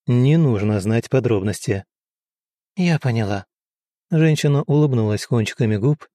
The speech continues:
и повернулась к Петрову. «Как только закончишь разговор с его сиятельством, сразу же найди меня. У нас мало времени,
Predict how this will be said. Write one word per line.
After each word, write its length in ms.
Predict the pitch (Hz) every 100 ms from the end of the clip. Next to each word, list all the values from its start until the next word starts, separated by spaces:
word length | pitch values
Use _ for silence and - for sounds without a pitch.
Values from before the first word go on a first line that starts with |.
| _ _
и 140 | 135 156
повернулась 580 | 185 175 151 123 120 -
к 100 | -
Петрову. 540 | 147 113 101 101 120 _ _ _ _ _ _
«Как 240 | - 175 -
только 360 | 165 156 160
закончишь 540 | 147 147 156 147 135 143
разговор 520 | 131 123 135 135 131
с 100 | -
его 240 | 135 135
сиятельством, 840 | 127 135 156 - 117 - 120 117 - _ _
сразу 480 | - - 143 160 165
же 100 | 156
найди 360 | 156 151 131 131
меня. 400 | 127 117 104 95 _ _ _ -
У 100 | 156
нас 280 | 160 165 -
мало 400 | 151 156 180 175
времени, 500 | 156 135 131 127